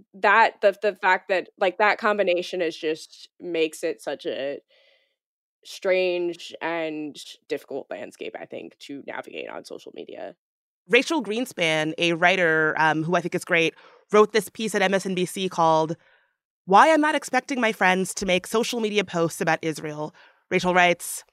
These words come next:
Speaker 2: "There is now a values-based currency in our social media landscape that did not appear when Instagram launched in twenty ten. We're now asking ourselves, 'Did I share the right thing? Did I share enough?' We're treating our social media profiles as communication channels for the general public.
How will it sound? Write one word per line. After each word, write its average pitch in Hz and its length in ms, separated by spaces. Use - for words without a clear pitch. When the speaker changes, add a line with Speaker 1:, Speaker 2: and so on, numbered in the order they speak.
Speaker 2:
"There 220 120
is 233 140
now 269 240
a 269 60
values-based 220 800
currency 185 500
in 151 80
our 151 100
social 196 360
media 190 260
landscape 160 480
that 165 100
did 170 120
not 185 240
appear 160 320
when 160 100
Instagram 170 560
launched 143 300
in 165 80
twenty 151 240
ten. 165 400
We're 196 80
now 294 180
asking 294 340
ourselves, 151 500
'Did 185 120
I 208 40
share 277 220
the 254 100
right 180 180
thing? 185 420
Did 165 100
I 170 60
share 190 260
enough?' 214 420
We're 202 100
treating 294 340
our 220 120
social 214 400
media 196 260
profiles 156 500
as 165 120
communication 202 640
channels 151 340
for - 80
the 165 80
general 165 300
public. 123 440